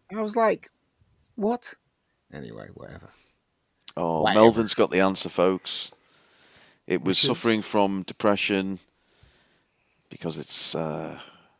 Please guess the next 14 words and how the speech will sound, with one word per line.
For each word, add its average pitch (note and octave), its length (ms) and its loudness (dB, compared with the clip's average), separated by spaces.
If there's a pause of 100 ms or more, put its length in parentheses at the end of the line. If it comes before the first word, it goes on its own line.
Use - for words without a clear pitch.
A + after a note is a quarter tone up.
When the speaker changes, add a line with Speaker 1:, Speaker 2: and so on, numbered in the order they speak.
(300)
Speaker 2:
its - 100 -20
pet - 320 -14
croc - 520 -8 (200)
was - 180 -14
murdered. D#2+ 540 -8 (580)
Speaker 3:
Oh, A#2 100 -12
I - 20 -10
s-, - 220 -16 (200)
didn't C3 180 -12
like B2 180 -10
that C3 140 -12
last - 220 -18
week. A#2+ 160 -20 (800)
Speaker 2:
Oh. - 420 -20